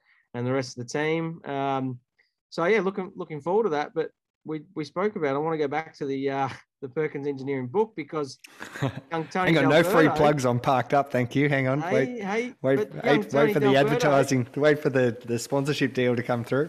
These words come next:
Speaker 2: <clears throat>
Speaker 1: There's no sponsorship, but Rowley, you don't make the book, but T D's in the book, having driven a Perkins car with independent racing cars. I've been quite heavily involved in, in the, um, putting the,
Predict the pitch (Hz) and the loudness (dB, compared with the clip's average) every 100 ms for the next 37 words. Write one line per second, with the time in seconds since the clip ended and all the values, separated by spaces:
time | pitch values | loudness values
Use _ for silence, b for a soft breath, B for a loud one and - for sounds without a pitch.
0 | - - 226 - 208 220 269 269 - 240 | -6 -2 0 0 -2 -6 -6 -6 -4 -2
1 | 285 285 - 220 - 208 196 - 202 220 | -2 -6 -12 -10 -6 -8 -10 -10 -6 -4
2 | 220 202 233 233 202 202 247 214 170 208 | -4 -2 0 0 -2 -4 -4 -6 -6 -6
3 | 208 190 - 220 208 208 190 220 254 185 | -6 -8 -2 0 0 -2 -2 -6 -6 -8
4 | 208 - 190 180 180 190 185 180 185 185 | -8 -8 -10 -8 -10 -10 -10 -10 -8 -8
5 | 185 175 - 180 180 196 190 170 180 170 | -8 -14 -8 -4 -2 -2 -4 -8 -12 -10
6 | 180 170 165 175 - 180 180 185 196 175 | -8 -6 -6 -6 -8 -10 -6 -6 -4 -6
7 | 156 _ _ _ _ _ 160 156 - 180 | -6 _ _ _ _ _ -6 -6 -2 -2
8 | 180 175 175 165 160 165 175 175 165 160 | 0 -2 -2 -4 -2 -2 -2 -4 -8 -8
9 | 147 156 156 151 147 147 147 143 139 139 | -8 -6 -6 -4 -4 -2 -4 -4 -6 -8
10 | 135 - - 160 156 139 | -10 -10 -6 -4 -2 -4